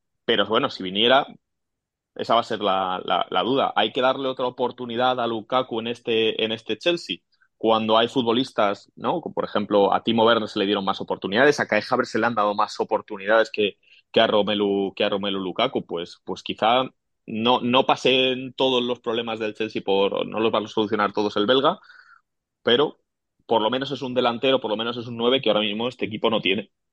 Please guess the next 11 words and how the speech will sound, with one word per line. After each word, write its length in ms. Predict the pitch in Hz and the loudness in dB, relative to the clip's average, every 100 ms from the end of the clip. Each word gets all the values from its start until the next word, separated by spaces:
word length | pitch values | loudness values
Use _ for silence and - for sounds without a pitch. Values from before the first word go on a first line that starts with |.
| _ _ _ - | _ _ _ 0
Y 120 | 113 | 0
encontrarlo 440 | 113 110 113 120 | 2 2 2 4
en 60 | 120 | 4
el 80 | 117 | 4
mercado 340 | 110 113 127 | 0 2 2
va 60 | 120 | 2
a 40 | |
ser 140 | - 95 | -2 -6
muy 180 | 113 | -6
complicado, 480 | 107 87 87 113 107 | -6 -8 -4 0 0
claro. 280 | 92 95 | -2 -6